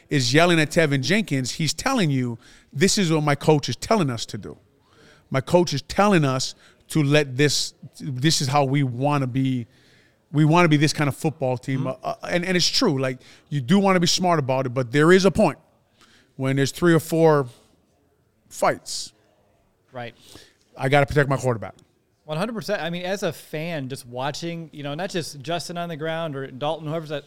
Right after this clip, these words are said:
Speaker 2: you know, playing quarterback, it could be a receiver, a running back. There's just too many times where I thought they were just getting themselves up, and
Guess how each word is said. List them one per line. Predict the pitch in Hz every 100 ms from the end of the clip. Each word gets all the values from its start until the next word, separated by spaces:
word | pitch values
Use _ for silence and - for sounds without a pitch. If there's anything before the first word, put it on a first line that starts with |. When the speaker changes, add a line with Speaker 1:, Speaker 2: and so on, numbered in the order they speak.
| 147
Speaker 2:
you |
know, | 127
playing | 117 160 147
quarterback, | 156 165 156 156 156 - _ _ _ -
it | 165
could | 185
be | 180
a |
receiver, | 143 - 190 185 190 185 185 151
a |
running | 135 170 165
back. | 139 123
There's | 156
just | 156 -
too |
many | 294 220
times | 175 196
where | 151
I |
thought | 139 180
they | 139
were | 135 156 180
just | 135 -
getting | - 147 156
themselves | 147 123 160 143 117
up, | 175 151
and | 139